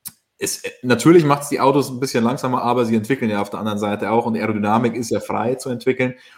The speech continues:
Und da sagen uns eigentlich alle, das kompensiert sich so ziemlich weg, das Ganze.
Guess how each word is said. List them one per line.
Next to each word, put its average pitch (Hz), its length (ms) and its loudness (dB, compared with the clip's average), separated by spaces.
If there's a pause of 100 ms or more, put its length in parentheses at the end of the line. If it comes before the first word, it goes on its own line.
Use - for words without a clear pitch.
(120)
Und 104 320 -2
da 104 160 2
sagen 104 300 2
uns 104 180 -6
eigentlich 98 440 -6
alle, 95 280 2
das - 320 -4
kompensiert 98 540 -4
sich 95 180 -8
so 92 80 -16
ziemlich 92 340 -6
weg, 92 220 -2
das - 180 -6
Ganze. 92 400 -10